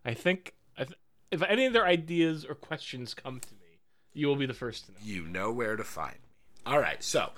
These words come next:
Speaker 2: the draft is happening. It's starting this weekend. It should be exciting. Most people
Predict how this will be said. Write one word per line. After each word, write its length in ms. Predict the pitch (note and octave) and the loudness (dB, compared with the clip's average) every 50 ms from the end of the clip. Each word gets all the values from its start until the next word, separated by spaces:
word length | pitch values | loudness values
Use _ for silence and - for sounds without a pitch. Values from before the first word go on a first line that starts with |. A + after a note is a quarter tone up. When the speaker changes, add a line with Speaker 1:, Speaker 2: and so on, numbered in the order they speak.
| - - - - - | -14 -14 -14 -12 -10
Speaker 2:
the 80 | - A#2 | -4 0
draft 360 | G#2+ - G#3+ A3 G#3+ - - | 4 6 6 6 6 4 2
is 120 | G3+ F3 - | 0 2 2
happening. 520 | F3 D#3 D3+ D3 - C#3+ C3+ C3 C3+ A#2+ - - - | 2 2 2 2 0 -2 -2 -4 -4 -6 -8 -10 -10
It's 160 | - - - | -6 0 2
starting 680 | - - - F3+ F3+ F3+ F3+ E3+ E3+ E3 D#3+ D#3 D3+ C#3+ - - - - - - - - | 2 4 6 6 6 6 6 4 4 2 2 0 -2 -4 -8 -16 -20 -20 -16 -14 -12 -8
this 380 | - C3 A2+ B2 E3+ E3 - - | -8 -6 -2 0 0 0 2 2
weekend. 500 | C#3+ D3 C#3+ - - C#3 C3 B2+ B2 A#2+ | 0 0 0 0 0 0 0 0 -2 -2
It 120 | A2+ - | -4 -2
should 300 | - - - F3+ F3+ E3 C#3+ | 0 2 4 4 2 2 0
be 240 | D#3 E3 D#3+ E3 D#3+ | -2 -2 -2 -2 -2
exciting. 600 | C#3 - - - - C3 B2+ B2+ B2+ B2 C#3 C3+ - - - - | -2 -2 -2 0 0 2 2 0 0 -2 -2 -4 -8 -10 -10 -6
Most 600 | G#2 A2+ B2+ C3+ C#3+ E3 F#3 F3+ - - - - - | -6 -2 2 6 8 8 8 6 4 0 -4 -4 -2
people 440 | - D3 B2+ - - B2 B2 B2+ | 0 0 0 0 0 -2 -2 -4